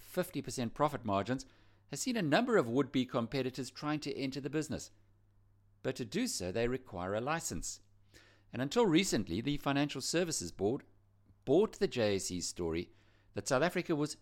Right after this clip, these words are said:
too small to support a competitor. That changed when the F S B was faced with mushrooming over-the-counter operators created to handle trading in restricted ownership B E shares.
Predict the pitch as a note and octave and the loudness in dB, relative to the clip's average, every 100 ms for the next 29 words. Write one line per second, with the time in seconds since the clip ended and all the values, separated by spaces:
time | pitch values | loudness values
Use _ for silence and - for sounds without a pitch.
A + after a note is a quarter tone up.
0 | - - G#3+ - G3 A2 - - - - | -12 -6 -4 -4 -2 -2 -4 -12 -20 -14
1 | - - - A#2 A#2 B2+ A#2+ D3+ D3+ - | -10 -10 -4 -2 -2 -2 -2 -2 -2 -4
2 | - - _ _ _ _ _ _ _ _ | -8 -16 _ _ _ _ _ _ _ _
3 | _ _ _ _ _ _ _ - G3+ - | _ _ _ _ _ _ _ -2 -2 -2
4 | A3+ F#3+ G2+ E2+ - G#2 A2 A2 A#2+ A#2 | 0 2 2 0 -2 0 0 0 0 -2
5 | - A#2 A2+ A2 - C3+ C3 - G2+ G2+ | -2 -2 -2 -4 -4 -4 -4 -6 -8 -4
6 | G2+ C3+ F3 E3 C#3+ C3 - B2+ C3 B2 | -2 -2 -2 -2 -2 -2 -2 -2 0 -2
7 | A#2+ - D#3+ E3 A#2+ F#2 G2+ E2+ E2 D#2 | -6 -8 -8 -8 -8 -8 -4 -4 -2 -8
8 | - - - - - A2+ B2+ E3+ E3+ - | -10 -20 -20 -18 -2 2 4 2 -2 -6
9 | - A#2 - _ D3 D3+ D3+ - - F3+ | -4 -4 -6 _ -6 -4 -4 -8 -6 0
10 | F3 A#2+ G#2 G#2 G#2+ - - - - - | 0 0 -2 -2 -4 -2 2 4 4 2
11 | - B2 B2 A2+ G#2+ - G#2 G2+ G2+ F2+ | 2 0 0 0 -4 -6 -6 -4 -2 -2
12 | G2+ G2 - B2+ E2+ - | -2 -2 2 2 2 -2